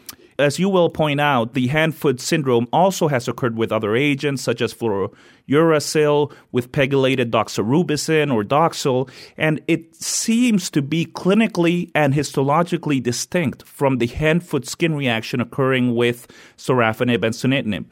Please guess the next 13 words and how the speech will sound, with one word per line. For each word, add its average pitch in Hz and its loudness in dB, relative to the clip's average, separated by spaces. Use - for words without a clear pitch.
Whereas 143 2
with 147 -2
those 170 2
more 151 2
conventional 143 0
agents, 123 0
you 131 -2
would 131 0
have 131 0
swelling, 143 0
redness, 131 0
and 120 0
pain 151 0